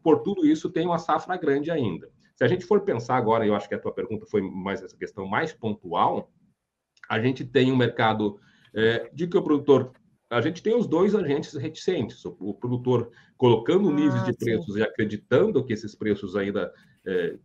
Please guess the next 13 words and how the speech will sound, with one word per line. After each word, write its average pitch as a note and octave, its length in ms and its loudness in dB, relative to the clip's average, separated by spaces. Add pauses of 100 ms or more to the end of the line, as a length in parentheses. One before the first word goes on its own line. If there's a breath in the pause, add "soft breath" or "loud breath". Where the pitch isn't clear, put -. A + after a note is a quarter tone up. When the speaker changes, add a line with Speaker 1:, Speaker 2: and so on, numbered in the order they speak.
Speaker 1:
podem C#3 460 4
ter B2+ 180 4
alguma A2 340 0
recuperação, G#2 560 -4
especialmente, B2+ 800 -4
a, - 160 -4
e, F#2+ 580 -12
e, F#2+ 60 -10
e G2+ 60 -2
a G2 60 0
grande A2 380 -2
questão A2 500 -4
aí G2+ 260 2